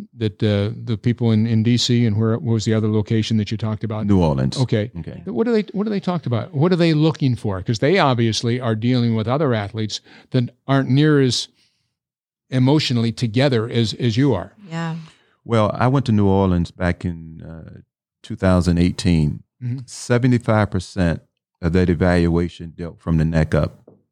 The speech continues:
Speaker 1: Really?
Speaker 2: Yes. Seventy-five percent of the evaluation. And it was a lot of question and answer. Um, there were some issues that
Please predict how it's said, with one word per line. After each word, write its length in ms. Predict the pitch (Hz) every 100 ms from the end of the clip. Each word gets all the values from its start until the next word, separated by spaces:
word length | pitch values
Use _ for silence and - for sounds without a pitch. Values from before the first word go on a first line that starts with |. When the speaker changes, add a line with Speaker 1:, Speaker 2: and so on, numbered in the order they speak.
| _ _ _ _ _ _ _ 101
Speaker 1:
Really? 300 | 131 104 78
Speaker 2:
Yes. 480 | 87 67 - - - _ _ _ -
Seventy-five 640 | - 87 95 - 95 90
percent 280 | 87 87 82
of 80 |
the 100 | 80
evaluation. 760 | 80 80 78 76 76 73 - - _ _ _ _ _ _ _ _ -
And 480 | 110 104 104 98 -
it 120 | - 107
was 180 | 98
a 60 | 101
lot 200 | 101 107
of 80 | 104
question 380 | 110 107 - 110
and 120 | 110
answer. 480 | 90 95 - 127 131 _ _ _ -
Um, 720 | 92 82 85 80 80 78 - - _ _ _ _ _
there 200 | - 92
were 100 | 90
some 540 | 87 104 98 98 95 -
issues 540 | 95 92 101 101 95
that 260 | 92 87